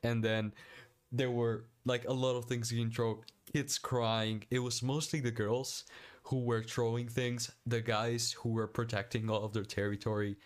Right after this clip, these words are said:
they were, they constantly tried throwing my thermos away. I was like, "The teacher say no." And then at the end, the teacher started saying, "No, your thermos shouldn't be on the floor." And I was like, "Teacher, but it's the only way it can stand." "No, getting inside your desk." "Teacher, it doesn't fit,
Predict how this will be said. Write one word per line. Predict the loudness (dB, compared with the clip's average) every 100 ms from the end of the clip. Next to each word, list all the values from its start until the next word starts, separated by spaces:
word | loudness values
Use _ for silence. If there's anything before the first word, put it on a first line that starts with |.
| -20 -20 -12 -4
they | 0 2
were, | 2 -2
they | 0 -2
constantly | 0 -2 -2 -2 -2 -2
tried | 0 0 0
throwing | 0 0 2
my | 0
thermos | 0 0 0 0
away. | 0 2
I | 2
was | 0 0
like, | 0
"The | 0
teacher | 0 0 0
say | 0 0
no." | 2 0 -4 -14 -20 -8
And | -2
then | 2
at | 0 2
the | 2
end, | 2 0 -2
the | -2
teacher | 0 0 -2 -2
started | 0 0
saying, | 0 -2 0
"No, | 0 0 -2 -4
your | -4 -2
thermos | -2 -2
shouldn't | -2 -2 0
be | 0
on | 0
the |
floor." | 0 0
And | 0
I | 0
was | 0
like, | -2
"Teacher, | 0 -2 0
but | -2 0
it's | 0 0
the | 0
only | 2 0
way | 0
it | -2
can | -4 -4
stand." | -6 -10 -8
"No, | -2 0 0 -6 -16 -12 -4
getting | -2 0
inside | -2 0 0
your | 2
desk." | 0 -2 -2
"Teacher, | -2 0 0
it |
doesn't | 0 -2 0
fit, | -2 -2